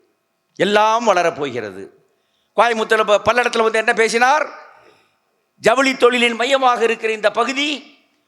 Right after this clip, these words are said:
அடுத்த சில ஆண்டுகளிலே செழித்து வரப்போகிறது." தறியெல்லாம் வித்த அப்புறமா, விசைத்தறியை பூரா எடைக்கு போட்டு வித்த அப்புறமா,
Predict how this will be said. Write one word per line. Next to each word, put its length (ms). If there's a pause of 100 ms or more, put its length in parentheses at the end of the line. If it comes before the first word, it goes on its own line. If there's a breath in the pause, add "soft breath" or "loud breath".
(120)
அடுத்த 360
சில 180
ஆண்டுகளிலே 540
செழித்து 560
வரப்போகிறது." 880 (880)
தறியெல்லாம் 360
வித்த 160
அப்புறமா, 600 (1160)
விசைத்தறியை 480
பூரா 200
எடைக்கு 320
போட்டு 260
வித்த 120
அப்புறமா, 680